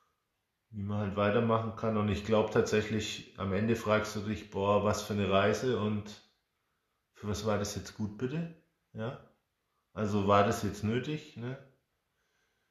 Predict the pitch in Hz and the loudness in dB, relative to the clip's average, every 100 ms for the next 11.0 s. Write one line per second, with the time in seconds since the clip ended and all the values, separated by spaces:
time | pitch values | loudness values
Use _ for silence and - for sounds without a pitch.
0 | _ _ - 107 107 107 107 104 - 113 | _ _ 0 4 6 4 0 -2 -2 0
1 | 127 120 120 117 - - 98 98 107 98 | 2 0 0 -2 -4 -12 -8 -4 -4 -4
2 | 90 90 113 101 107 107 - 147 - 135 | -6 -2 -2 0 2 4 2 0 0 -2
3 | 123 - 123 123 120 107 107 - - 143 | -2 -2 0 0 0 0 -2 -2 -4 -2
4 | 147 - 139 117 117 - 104 117 120 120 | -4 -4 0 2 0 -2 -2 -2 -2 -2
5 | 113 117 117 110 101 - 120 131 135 - | -2 0 0 -2 -4 2 6 6 4 -2
6 | - _ _ _ _ _ _ _ _ _ | -12 _ _ _ _ _ _ _ _ _
7 | 101 101 95 87 110 113 107 110 110 104 | 0 2 2 6 8 8 6 2 2 0
8 | 98 110 135 123 113 101 95 110 - 120 | -2 -2 -2 -2 -4 -6 -6 -8 -8 -8
9 | 131 147 - _ _ _ _ - - - | -8 -10 -16 _ _ _ _ -20 -20 -20
10 | _ - 101 - 120 131 151 151 - - | _ -10 -8 0 2 4 4 0 -2 -10